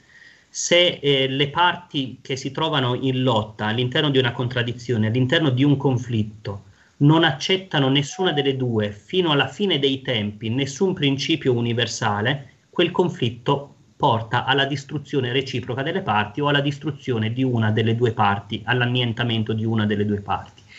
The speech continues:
ma non pro-, mo-, ma non porta un avanzamento dell'universalità e neppure ad una vera e propria risoluzione del conflitto. Ehm,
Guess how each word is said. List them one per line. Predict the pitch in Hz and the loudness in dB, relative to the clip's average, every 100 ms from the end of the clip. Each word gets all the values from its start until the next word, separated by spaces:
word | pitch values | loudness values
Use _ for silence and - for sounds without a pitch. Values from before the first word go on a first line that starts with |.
| - - - | -20 -12 0
ma | 147 | 2
non | 175 185 180 | 4 2 -2
pro-, | 165 156 139 | -2 -2 0
mo-, | 151 160 | 0 0
ma | 156 151 | 0 0
non | 160 160 | 0 0
porta | 151 120 113 113 | 0 0 0 0
un | 127 143 | 2 2
avanzamento | 127 120 120 113 120 117 110 107 107 104 - - | 2 0 -2 -4 -6 -4 -2 -2 -4 -8 -12 -18
dell'universalità | - 120 123 127 127 135 160 196 196 110 - | -4 -2 2 2 4 2 0 0 0 -2 -2
e | 143 | 0
neppure | 147 147 185 156 | 0 -2 0 0
ad | 131 | 0
una | 139 120 | 0 0
vera | 135 131 | 0 0
e | |
propria | 127 120 120 113 | -2 -2 0 0
risoluzione | 131 - 135 107 - 147 117 104 | 0 -2 -4 -6 -4 0 0 0
del | 95 | -4
conflitto. | - 107 104 - 90 - - 107 - - - - - - - | -4 -4 -4 -6 -10 -10 -14 -14 -14 -20 -20 -20 -20 -20 -4
Ehm, | - 139 143 143 139 | 2 4 6 4 2